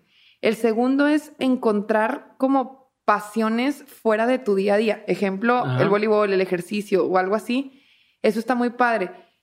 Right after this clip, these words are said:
Speaker 1: Por ejemplo, ¿yo qué hago en el gym? Pues, como mucha gente, trato de estar viendo un ted Talk o, o, o para mí
Speaker 2: Ya.
Speaker 1: es como optimizar el tiempo de alguna manera
Speaker 2: Ujú.
Speaker 1: con dos cosas a la vez, ¿verdad?
Speaker 2: Sí, sí, sí.
Speaker 1: Este,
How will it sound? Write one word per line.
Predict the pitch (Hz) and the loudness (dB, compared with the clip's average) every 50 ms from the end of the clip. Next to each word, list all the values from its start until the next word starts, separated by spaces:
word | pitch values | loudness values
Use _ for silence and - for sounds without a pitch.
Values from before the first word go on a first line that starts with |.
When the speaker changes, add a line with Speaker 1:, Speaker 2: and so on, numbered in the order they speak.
| _ _ _ _ _ | _ _ _ _ _
Speaker 1:
Por | - - 180 | 0 0 0
ejemplo, | 180 180 185 180 185 - - - - | 0 0 -4 -4 -2 -2 -2 -4 -2
¿yo | 175 180 214 208 208 | 0 2 2 2 2
qué | 214 269 277 | 2 2 2
hago | 277 277 269 262 285 | 2 2 2 2 2
en | 285 277 | 2 2
el | 269 247 220 | 0 0 0
gym? | 240 254 269 277 269 - | 0 0 0 0 0 0
Pues, | 262 254 233 254 - - - - | 0 0 0 -2 -8 -18 -10 -2
como | - 247 247 247 | 0 0 2 2
mucha | 254 254 - 339 | 0 2 0 0
gente, | 330 392 392 349 - 214 180 | 0 2 0 2 2 0 0
trato | - - 214 214 208 208 - 285 | 0 0 2 2 2 2 2 2
de | 302 202 294 - 208 - | 4 4 2 0 -2 -6
estar | 202 - - 214 208 | -4 0 0 0 0
viendo | 240 247 254 | 2 2 2
un | 262 254 254 | 2 2 2
ted | 247 247 247 - | 0 -2 -2 -2
Talk | - 233 233 226 226 - | -2 -2 -2 -2 -2 0
o, | - | 0
o, | 214 - - - 170 180 - - - | 0 0 -2 -2 -2 -2 -2 0 -2
o | 214 208 | -2 2
para | 226 214 214 214 | 2 2 2 2
mí | 220 | 2
Speaker 2:
Ya. | - | 0
Speaker 1:
es | - | 0
como | - 294 302 | 2 2 2
optimizar | 330 - - - 240 214 202 202 - 233 214 220 | 2 2 0 -2 0 0 0 0 0 0 0 0
el | 240 240 233 | -2 -4 -4
tiempo | - 254 254 247 240 233 - 254 269 285 285 - - | -2 0 0 0 -2 -2 -2 0 0 0 -4 -8 -6
de | - 208 202 | 0 0 2
alguna | 202 196 196 196 202 214 | 2 2 2 2 0 0
manera | 240 240 226 208 202 202 214 214 220 214 - | 0 0 -2 0 0 0 0 0 -2 -2 -2
Speaker 2:
Ujú. | 143 131 | -2 2
Speaker 1:
con | 123 214 - 202 202 190 | 2 2 2 2 2 2
dos | 202 214 214 - | 2 0 0 0
cosas | - 233 214 240 220 233 | -2 -2 0 0 0 0
a | 233 | 0
la | 196 180 180 | 0 2 2
vez, | 180 180 175 180 | 2 0 0 -2
¿verdad? | 156 160 165 170 180 202 196 | -2 0 0 2 0 0 -2
Speaker 2:
Sí, | 139 123 | -6 -6
sí, | 117 127 | -6 -6
sí. | 117 127 139 147 - - | -6 -6 -6 -8 -8 -2
Speaker 1:
Este, | - 196 202 202 196 - - - - - 214 202 196 196 190 196 - - _ | 0 2 2 2 0 -2 -10 -12 -4 -2 0 0 0 0 -2 -6 -10 -16 _